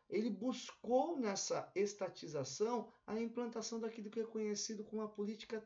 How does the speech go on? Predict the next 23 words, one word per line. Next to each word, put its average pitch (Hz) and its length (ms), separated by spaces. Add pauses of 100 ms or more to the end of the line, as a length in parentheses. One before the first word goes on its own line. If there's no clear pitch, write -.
(140)
terceirista, 202 1500
né? 151 240 (240)
Nesse 139 280
sentido 165 500
aí, 202 280 (200)
com 208 280
a 220 80
participação 214 1120
do 190 140
governo 196 800 (320)
no 220 220
desenvolvimento 202 960
de 196 240 (140)
atividades 170 840
econômicas. - 880 (560)
Também 262 500
é 247 40
característico 214 1080
aí 147 180
do 147 120
governo 135 420
do 143 100
Perón, 190 540